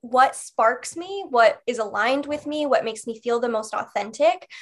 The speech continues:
um, what supports me the most, because that's what boundaries are. I think so often we think of boundaries as, um, like, walls we put up between people. And sometimes they are like that. Sometimes they are these harsh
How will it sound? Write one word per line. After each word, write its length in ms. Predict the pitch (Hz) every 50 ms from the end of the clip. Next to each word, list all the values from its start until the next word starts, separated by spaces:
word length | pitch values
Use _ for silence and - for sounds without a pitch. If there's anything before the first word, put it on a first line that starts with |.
| - - - _ -
um, 300 | 240 226 220 220 220 226 220
what 180 | 233 233 -
supports 480 | - - 254 - - 233 233 - - -
me 80 | 269 269
the 120 | 277 285
most, 400 | 285 285 302 349 370 - - -
because 180 | 285 262 262 240
that's 260 | - 247 262 262 -
what 160 | 269 - -
boundaries 480 | 226 214 220 214 208 214 208 208 208 -
are. 340 | - - - - - - - - _ -
I 80 | 254 254
think 240 | 254 269 294 294 294
so 200 | - - 311 -
often 440 | - 208 226 240 - - 254 254 247
we 120 | 240 240
think 240 | 240 - 233 233 -
of 160 | 240 233 -
boundaries 520 | 233 226 226 226 226 220 226 226 220 220 220 -
as, 560 | - 220 214 214 208 208 208 208 202 202 - - _ _ _ _ _ _ _ _ -
um, 520 | - 240 226 220 220 214 208 208 202 208 202 _ _ _ _ _ _
like, 200 | 233 214 - - - -
walls 600 | 233 208 214 214 196 190 220 247 285 285 - 254
we 100 | 262 254
put 220 | 254 - 226 233
up 200 | 220 190 - - - _ _ _ _ _
between 440 | - 233 240 - - 240 220 226 247
people. 360 | 247 - 311 330 - 403 440 466 494 480 480 - _ _ _ _ _ _ _ _ _ _ _ _ _
And 160 | - 330 330 320
sometimes 460 | - 392 403 403 - - 330 302 -
they 200 | 247 254 247 -
are 280 | - 208 202 214 240
like 240 | 240 208 175 - - -
that. 220 | - 220 240 247
Sometimes 460 | - 254 233 240 - 254 240 240 240
they 140 | - 240 226
are 280 | - - 214 220 233 233
these 260 | 240 226 214 214 -
harsh 720 | - - - - 220 214 214 214 - - - - - -